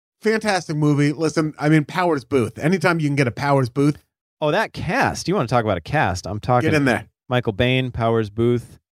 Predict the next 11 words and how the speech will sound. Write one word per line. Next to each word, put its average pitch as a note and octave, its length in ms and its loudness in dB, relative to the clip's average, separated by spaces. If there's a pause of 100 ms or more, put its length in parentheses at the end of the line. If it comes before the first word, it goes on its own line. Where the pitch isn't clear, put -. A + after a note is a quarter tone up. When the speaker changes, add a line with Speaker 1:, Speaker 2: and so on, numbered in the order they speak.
Speaker 2:
uh, G2 320 0
your G2 120 -6
boy G#2+ 200 0
William G2+ 400 -2
Zane, A#2 540 0 (520)
Thomas A#2 300 0
Hayden A2+ 240 2
Church B2 400 -2
is B2+ 120 -2
in C3 160 0
there. C#3 280 0